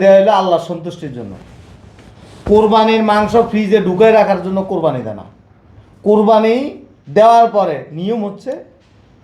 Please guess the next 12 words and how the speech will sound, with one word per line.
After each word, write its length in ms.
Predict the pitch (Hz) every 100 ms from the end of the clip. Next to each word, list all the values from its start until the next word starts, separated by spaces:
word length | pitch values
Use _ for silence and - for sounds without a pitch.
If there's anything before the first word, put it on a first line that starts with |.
| _ _ 135
গরিবের 360 | 190 214 202
হক 100 | 190
গরিবরে 380 | 185 170 175 160
বুঝাই 280 | 180 170 196
দেওয়া, 220 | 170 196 - - _ _ _
আত্মীয় 320 | 180 196 208
স্বজনের 380 | 196 175 185 185
হক 140 | 196 196
আত্মীয় 280 | - 185
স্বজনরে 320 | 175 175 180 185
বুঝাই 300 | 175 180 185
দেওয়া, 220 | 226